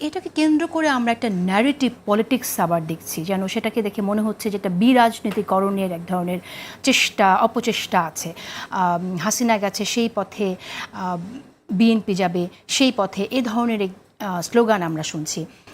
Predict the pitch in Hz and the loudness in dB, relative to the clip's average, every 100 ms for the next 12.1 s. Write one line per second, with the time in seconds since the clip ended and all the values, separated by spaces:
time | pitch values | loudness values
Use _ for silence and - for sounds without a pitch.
0 | - - - - - 240 - 311 302 302 | -20 -18 -18 -12 -4 -2 2 2 2 0
1 | - - 294 285 185 294 247 226 240 - | -4 2 4 4 4 2 4 2 0 0
2 | 202 - 262 262 185 170 165 175 180 190 | 2 2 -2 -2 -2 -2 -4 -4 -4 0
3 | 240 240 247 233 208 202 202 - - 208 | 0 2 2 0 0 -2 -4 -6 -6 -4
4 | 190 185 185 233 226 165 - - 165 - | -2 -4 -2 -2 -2 -6 -10 -10 -12 -14
5 | - - - - 214 196 180 - 233 226 | -20 -20 -20 -16 -12 -10 -10 -2 2 2
6 | 220 - 185 240 277 302 302 285 269 269 | 0 0 4 6 4 0 0 2 0 -2
7 | - 220 208 196 214 214 233 220 226 214 | -4 -2 -2 -4 -6 -4 -2 -2 -4 -6
8 | - 208 196 185 196 175 185 190 190 214 | -4 -6 -4 -4 -4 -4 -4 -4 -2 -2
9 | 226 233 302 302 190 - 180 185 170 165 | -2 -2 -2 -2 -6 -6 -6 -4 -4 -4
10 | 175 165 170 165 202 175 214 190 190 185 | -4 -4 -4 -4 -6 -6 -8 -6 -4 -4
11 | 170 175 156 160 170 156 160 175 170 160 | -6 -8 -12 -10 -10 -10 -12 -16 -16 -16
12 | - | -18